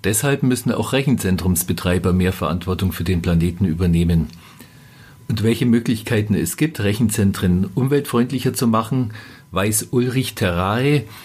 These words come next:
von der D C C E R-Z-Beratung. Herr Terrae, der aktuelle Stromverbrauch durch das Internet belastet die Umwelt genauso stark wie der weltweite Flugverkehr.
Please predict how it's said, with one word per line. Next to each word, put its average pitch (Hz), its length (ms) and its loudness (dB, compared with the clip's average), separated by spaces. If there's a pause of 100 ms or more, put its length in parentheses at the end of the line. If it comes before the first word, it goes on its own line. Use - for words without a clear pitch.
von 110 200 2
der 98 140 4
D 101 260 0
C 123 300 0
C - 180 0
E 110 540 4
R-Z-Beratung. 82 1040 -2 (800)
Herr 123 120 0
Terrae, 110 540 0 (240)
der 110 140 2
aktuelle 117 480 2
Stromverbrauch 127 680 -2
durch 110 200 -2
das - 180 -4
Internet 120 480 0
belastet 95 440 0
die 101 60 2
Umwelt 104 400 2
genauso 107 380 2
stark 101 320 0
wie 104 80 4
der 92 160 0
weltweite 90 420 2
Flugverkehr. 78 680 -2